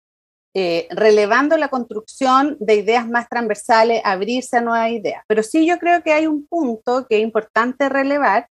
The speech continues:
que había una demanda constante de los colectivos de la derecha, de las derechas, porque a esta altura, obviamente, las derechas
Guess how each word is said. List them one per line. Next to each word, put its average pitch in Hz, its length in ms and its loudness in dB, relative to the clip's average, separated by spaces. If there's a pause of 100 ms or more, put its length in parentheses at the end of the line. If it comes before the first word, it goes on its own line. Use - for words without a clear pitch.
(260)
que 233 100 4
había 262 340 0
una 285 800 0
demanda 233 420 -4
constante 277 800 -2
de 277 220 0
los 320 140 -2
colectivos 254 680 -6
de 240 140 0
la 320 160 2
derecha, 254 580 -4
de 180 140 -4
las 226 420 0
derechas, 190 600 -6
porque - 220 -8
a - 20 -4
esta 180 160 -8
altura, 190 720 -2
obviamente, 202 640 2 (320)
las 180 140 -4
derechas 208 360 -2